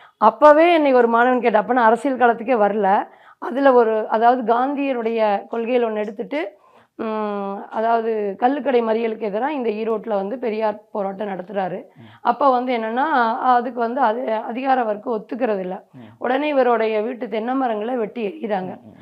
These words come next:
Speaker 1: அப்ப இதை நான் பாடம் எடுத்து, இது வந்து அன்றைக்கு பாடத்திற்கு நான் சொல்லும் பொழுது, அப்போ ஒரு மாணவனிலிருந்து எங்கிட்ட கேட்ட கேள்வி என்ன தெரியுங்களா?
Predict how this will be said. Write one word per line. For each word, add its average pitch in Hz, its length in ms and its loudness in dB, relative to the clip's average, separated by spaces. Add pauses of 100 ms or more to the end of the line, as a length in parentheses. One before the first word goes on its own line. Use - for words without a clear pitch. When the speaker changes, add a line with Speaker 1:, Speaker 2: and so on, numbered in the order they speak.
(140)
Speaker 1:
அப்ப 254 300 -2
இதை 254 200 2
நான் 226 160 0
பாடம் 220 280 2
எடுத்து, 208 200 -6
இது 262 160 -2
வந்து 262 200 2
அன்றைக்கு 262 420 0
பாடத்திற்கு 247 640 0
நான் 220 160 -4
சொல்லும் 226 320 -6
பொழுது, 196 540 -6 (300)
அப்போ - 320 0
ஒரு 254 200 6
மாணவனிலிருந்து 233 720 -2
எங்கிட்ட 220 380 -4
கேட்ட 214 260 -6
கேள்வி 208 260 -6
என்ன 202 160 -4
தெரியுங்களா? 196 600 -8